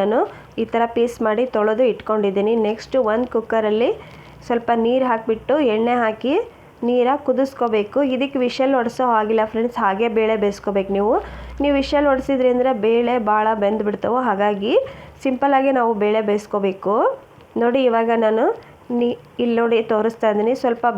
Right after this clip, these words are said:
ಬೇಳೆ ಮತ್ತು ಒಂದು ಟೊಮೆಟೊ ಹಣ್ಣು ಕ್ಲೀನಾಗಿ ತೊಳೆದ್ಬಿಟ್ಟು ಬೇಯಿಸೋ-, ಬೇಯಿಸೋಕೆ ಇಡ್ತೀನಿ ನೋಡಿ ನಾನು. ನೀವು ಕುಕ್ಕರ್ ವಿಷಲ್ ಹೊಡ್ಸಿದ್ರಿ ಅಂದ್ರೆ ಅಷ್ಟೇನು ಟೇಸ್ಟ್ ಆಗೋದಿಲ್ಲ, ಹಾಗಾಗಿ ಹಾಗೆ ಸಪ್ರೇಟಾಗಿ ಈ ಥರ ಬೇಯಿಸ್ಕೊಂಡು ಸಾಂಬಾರು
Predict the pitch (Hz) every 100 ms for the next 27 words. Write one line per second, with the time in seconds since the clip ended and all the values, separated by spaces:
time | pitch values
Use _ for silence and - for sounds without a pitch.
0 | 214 226 262 294 240 247 220 226 226 214
1 | 226 247 247 240 254 226 220 226 220 220
2 | 214 202 208 208 269 508 - - - -
3 | - - 214 233 240 214 202 226 233 247
4 | 233 277 233 214 226 220 208 214 208 202
5 | 254 269 269 254 247 277 277 269 240 262
6 | 269 247 240 254 233 226 208 202 240 330
7 | - - - 226 - 254 240 269 440 -
8 | - 240 262 269 226 214 220 220 214 196
9 | 208 208 294 247 220 262 240 - 226 233
10 | 233 254 226 214 208 214 208 202 208 -
11 | 214 202 269 508 - - - 220 214 220